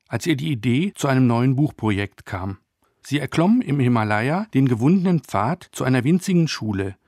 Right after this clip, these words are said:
in der zehn Kinder unterrichtet wurden. Man verfügte über keine gemeinsame Sprache, aber die Kinder malten Bilder für sie und teilten ihr Essen mit der Illustratorin.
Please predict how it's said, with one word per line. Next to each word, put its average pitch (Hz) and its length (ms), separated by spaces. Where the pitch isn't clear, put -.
in 120 140
der 127 180
zehn 160 320
Kinder 117 340
unterrichtet 104 640
wurden. 107 340
Man 120 120
verfügte 196 500
über 120 180
keine 131 260
gemeinsame 113 520
Sprache, 110 640
aber - 160
die 123 120
Kinder 190 340
malten 147 420
Bilder 143 260
für 170 200
sie 180 360
und 123 200
teilten 151 340
ihr 135 220
Essen 139 440
mit 120 180
der 127 100
Illustratorin. 104 840